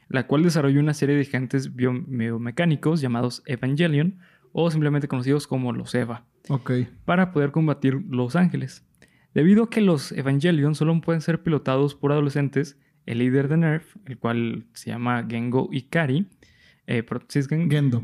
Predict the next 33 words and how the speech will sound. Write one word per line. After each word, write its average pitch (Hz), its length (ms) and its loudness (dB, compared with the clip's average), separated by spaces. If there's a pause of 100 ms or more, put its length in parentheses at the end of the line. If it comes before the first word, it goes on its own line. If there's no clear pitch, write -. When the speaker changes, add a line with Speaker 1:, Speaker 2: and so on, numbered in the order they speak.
Speaker 1:
Gendo, 127 280 0
Gendo. 120 280 -4 (220)
Eh, 123 240 -4
Gendo 135 220 2
Ikari 170 420 0 (240)
se - 160 -4
comunica 151 480 0
con 170 280 2
su 165 280 0
distanciado 139 560 0
hijo 147 300 -2 (200)
llamado 120 440 -4
Shinji 123 560 -4
Ikari. 160 480 -2 (340)
Speaker 2:
Ujú. 143 260 2 (120)
Speaker 1:
El, 131 360 0
el, 135 80 2
en 147 220 2
ese 175 180 2
momento 180 360 4
no 180 60 6
entiendes 175 340 4
por 135 180 -4
qué - 60 -6
están 151 180 0
separados. 143 600 -2
De 127 100 0
hecho, 147 340 2 (520)
realmente 151 320 -2
nunca 165 160 0
lo 143 80 -2
entiendes, 135 260 -4
güey. 120 140 -12